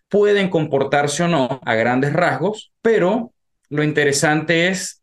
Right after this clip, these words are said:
no quedarse en la geografía, porque esto ha dado paso en otras épocas a caracterizar de manera positiva o negativa, por lo tanto prejuiciosa para uno u otro lado, a las sociedades.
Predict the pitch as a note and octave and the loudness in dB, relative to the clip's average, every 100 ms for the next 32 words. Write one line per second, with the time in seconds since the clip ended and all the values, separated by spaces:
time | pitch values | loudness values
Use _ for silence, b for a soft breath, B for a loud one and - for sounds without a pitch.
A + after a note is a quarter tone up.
0 | _ C#3+ E3 F#3 F#3 G3 F#3 G#3 G3+ E3 | _ -2 0 2 2 2 2 0 0 0
1 | D#3 E3 E3+ E3+ F3+ C3+ D#3+ - C#3 - | 0 0 0 0 0 0 -2 -4 -8 -8
2 | C3+ - D3+ D3+ D3+ D3 C#3+ D3 D3+ D3 | -10 -4 -2 -2 0 0 2 2 0 0
3 | D#3+ D3+ D3+ D#3 C#3 D#3+ D#3+ D#3 E3+ E3+ | 0 0 0 0 0 -2 -2 -2 -2 -4
4 | B B C3 C3+ C3 B2+ C3+ B2 A#2+ C#3 | B B -2 0 0 0 0 0 0 2
5 | C3+ D3+ C#3+ C3+ C3+ D#3 D#3 _ _ C3 | 2 2 2 2 2 0 -4 _ _ -4
6 | A#2 B2 D3 D3 E3+ G3+ A3+ - _ B2+ | -2 -2 0 2 2 0 -4 -10 _ -2
7 | B2 B2+ B2 G3+ G3 D3 C#3+ F#3 - _ | 0 2 2 0 2 2 0 -2 -8 _
8 | - B2+ A2 A2+ A#2 C#3+ C#3+ B2+ C3 A#2+ | -10 -6 -4 -2 -2 -2 0 -2 -2 -2
9 | - C#3+ C#3 E3 E3 C3 B2 B2+ C#3 C#3+ | 0 0 0 -2 -2 -2 0 0 0 0
10 | D3+ E3 D#3 D3 F#3+ - B2 A2 - G#2 | 0 0 2 2 0 -2 -2 -2 -4 -2
11 | D#3 G3+ C3 F#2+ F#2+ | 0 2 0 -2 -6